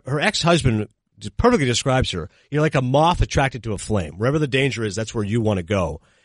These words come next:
And it's really, uh, a visceral dis-, depiction of what her life is, which is you're literally going into war zones and trying to tell stories about it and make people care. And as her editor says to her at one point, 'cause, you know, the whole story's about this.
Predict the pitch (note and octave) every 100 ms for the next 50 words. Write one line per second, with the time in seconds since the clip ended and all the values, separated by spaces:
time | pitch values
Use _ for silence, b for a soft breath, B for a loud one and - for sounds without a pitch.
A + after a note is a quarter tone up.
0 | _ _ - B2+ C3 B2+ A#2+ C3+ A#2+ -
1 | D3+ G3 E3 C#3+ - - A#2+ A2+ A#2 C3
2 | - D#3+ A#2+ A2 - _ A2+ A#2+ G3 -
3 | D#3 A#2 A2+ A#2+ C3 A2+ B2 - C#3+ E3+
4 | G#2 G#2 A#2+ A#2 G#2+ - b b - C3+
5 | E3+ A3+ E3+ C#3+ C#3+ C3 A2+ B2+ C#3+ -
6 | A2 G#2 F#2+ A2+ A2 - D3 D3+ A#2+ C3
7 | A2 - C3 C3 A2+ G#2+ G#2+ A2 A#2+ A#2
8 | C3 C3+ C#3+ - G#2 - A2+ F2+ b b
9 | b E3 E3+ F3 G3 B3+ A#3 D3 E3+ D3+
10 | - B2+ A#2 B2 A2+ B2 G#2+ C#3+ _ _
11 | - G#3 F3 B3 C#4+ - G3 C#3+ B2 A#2+
12 | A2+ -